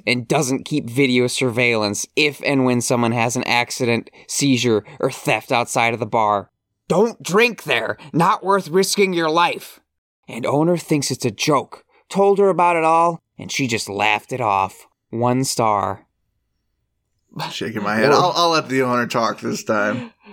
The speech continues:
Speaker 1: Laura also wrote that the price per person is fifty to a hundred dollars, which <laughs> I'm like, uh, I, I can't, what it,
Speaker 2: Something about
Speaker 1: no,
Speaker 2: that drink
Speaker 1: no
Speaker 2: limit
Speaker 1: chance.
Speaker 2: coming into play there, huh? <laughs>
Speaker 1: Uh, response from owner. <laughs>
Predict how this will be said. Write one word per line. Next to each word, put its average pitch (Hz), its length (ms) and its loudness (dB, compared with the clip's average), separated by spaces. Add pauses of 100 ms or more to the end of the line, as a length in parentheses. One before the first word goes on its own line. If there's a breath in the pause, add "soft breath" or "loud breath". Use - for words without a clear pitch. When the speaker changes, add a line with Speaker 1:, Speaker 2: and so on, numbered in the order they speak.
(100)
Speaker 1:
Laura 151 260 2
also 131 300 0
wrote 113 220 0
that 95 80 -8
the 113 80 -4
price 120 340 -2
per 113 220 -6
person 113 420 -4
is 107 160 -6
fifty 131 480 -4
to 117 160 -4
a 110 80 -4
hundred 113 320 -4
dollars, 110 540 0
which 127 240 -4
<laughs> - 20 -20
I'm 196 400 0
like, 185 400 -2 (680)
uh, 98 520 0 (560)
I, 104 320 -2
I 101 60 0
can't, 110 420 -6
what 117 260 2
it, 117 140 0 (120)
Speaker 2:
Something 120 360 -2
about 117 220 0
Speaker 1:
no, 131 120 4
Speaker 2:
that 123 80 -2
drink 127 300 2
Speaker 1:
no 117 80 0
Speaker 2:
limit 107 100 0 (140)
Speaker 1:
chance. - 80 -10
Speaker 2:
coming 113 260 -2
into 113 240 0
play 113 320 0
there, 110 320 2
huh? 117 300 0 (100)
<laughs> - 420 -10
Speaker 1:
Uh, 127 300 2
response 156 540 0
from 160 180 0
owner. 131 640 2 (720 loud breath)
<laughs> 190 80 -2